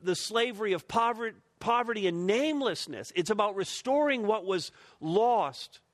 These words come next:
a family's wealth and lineage. But as you might suspect,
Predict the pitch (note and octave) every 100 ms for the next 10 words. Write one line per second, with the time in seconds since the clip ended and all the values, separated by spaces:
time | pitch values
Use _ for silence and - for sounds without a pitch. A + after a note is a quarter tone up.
0 | _ _ _ - D3+ - A#3+ B3 A3+ E3+
1 | F3+ A3 G#3+ G3+ F3 G3 B3 B3 D#3 G2
2 | A#2+ F3+ G3+ B3+ A#3 C4+ A#3+ G3+ - -
3 | F3+ - C4 C4+ -